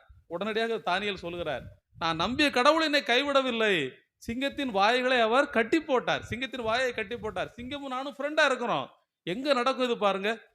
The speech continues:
சாதாரண மனுஷங்கிட்டே ஃப்ரெண்டா இருக்க முடியாது, சிங்கத்தோட மோசமா இருப்பான். ஆனால் தானியேல்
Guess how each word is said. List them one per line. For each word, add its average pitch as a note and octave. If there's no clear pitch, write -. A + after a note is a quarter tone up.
சாதாரண G#3
மனுஷங்கிட்டே B3
ஃப்ரெண்டா B3+
இருக்க G#3+
முடியாது, E3+
சிங்கத்தோட B3
மோசமா G#3+
இருப்பான். D#3
ஆனால் G3+
தானியேல் G#3+